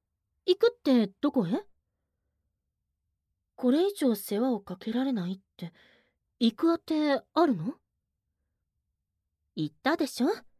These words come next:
私が君に投資するっ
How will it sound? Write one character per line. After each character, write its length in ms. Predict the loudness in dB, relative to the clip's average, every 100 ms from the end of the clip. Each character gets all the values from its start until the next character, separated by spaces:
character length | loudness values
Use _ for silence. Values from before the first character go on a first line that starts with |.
| _ _ _ _ _ _ _
私 500 | -2 0 -2 -8 -8
が 140 | -8 -8
君 340 | -10 -6 -2
に 200 | -2 -4 _ _ _ 2
投 220 | 4 4
資 160 | -2 -8
す 200 | -4
る 60 |
っ 80 | -2